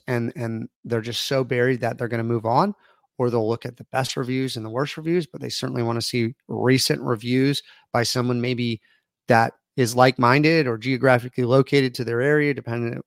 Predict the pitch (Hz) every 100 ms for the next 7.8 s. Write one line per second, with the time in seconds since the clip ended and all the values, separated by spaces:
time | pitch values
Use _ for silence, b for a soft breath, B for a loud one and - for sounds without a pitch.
0 | - 123 135 117 - 139 160 160 _ _
1 | _ - 120 113 107 120 - 117 127 135
2 | 131 135 127 123 - 135 135 117 - -
3 | _ _ _ _ _ _ - 117 117 113
4 | - - 117 123 120 120 117 - - 180
5 | 139 113 - _ - 139 143 - - 120
6 | - 127 131 - 117 117 117 113 110 107
7 | 107 113 104 117 - 151 120